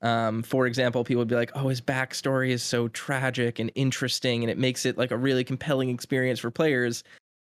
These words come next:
Um, but, like, for years after he wrote that game, people would talk to him about it, and he'd be like, "What are you talking about? I don't remember this at all because I wrote it in, like, two hours one day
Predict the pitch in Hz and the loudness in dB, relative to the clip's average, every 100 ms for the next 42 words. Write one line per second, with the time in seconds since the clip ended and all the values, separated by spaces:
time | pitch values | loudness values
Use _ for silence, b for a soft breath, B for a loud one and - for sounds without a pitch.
0 | _ 120 123 120 - 135 127 127 - 123 | _ 0 2 0 0 0 2 2 2 0
1 | 117 127 165 135 127 - 120 117 117 127 | 2 4 4 2 0 0 -2 0 2 2
2 | 120 120 113 113 104 - 127 120 113 113 | 2 0 0 0 -2 -2 0 2 0 2
3 | 120 120 123 113 113 113 107 123 120 104 | 0 2 2 2 2 2 0 -2 -2 -4
4 | 110 117 143 135 - 127 117 110 110 95 | -2 -2 0 0 0 -2 0 0 0 0
5 | - 120 117 90 127 127 127 123 127 127 | -2 -2 -2 -2 0 0 0 2 2 2
6 | 123 117 113 127 127 120 120 131 120 113 | 0 0 0 2 4 2 0 0 0 2
7 | 120 120 120 - 123 120 117 - 131 123 | 2 4 2 2 0 0 -2 -2 2 4
8 | 104 120 120 117 113 117 117 117 117 110 | 4 2 2 2 0 0 2 4 4 4
9 | 113 | 0